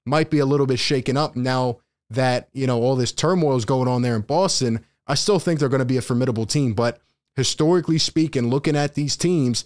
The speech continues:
not a lot of them make the same type of repeats that they do, you know, when they're young and, and out there playing as well as they did last year. I'm just being honest.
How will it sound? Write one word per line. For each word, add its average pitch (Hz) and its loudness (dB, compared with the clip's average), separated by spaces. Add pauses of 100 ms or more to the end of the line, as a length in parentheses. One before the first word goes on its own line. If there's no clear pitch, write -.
(260)
not 127 -2
a 160 0
lot 151 0
of 160 0
them 123 0 (240)
make 143 -2
the 139 -2
same 143 0
type 139 -2
of 120 0
repeats 139 -2
that 120 -2
they 123 0
do, 117 0 (240)
you 120 -2
know, 120 2
when 123 2
they're 120 2
young 135 0
and, 120 -2
and 120 -2
out 127 -2
there 120 0
playing 131 -2
as 113 -2
well 123 0
as 120 -2
they 123 0
did 120 -2
last 160 0
year. 110 -2
I'm 101 -2
just 139 -4
being 175 0
honest. 208 -2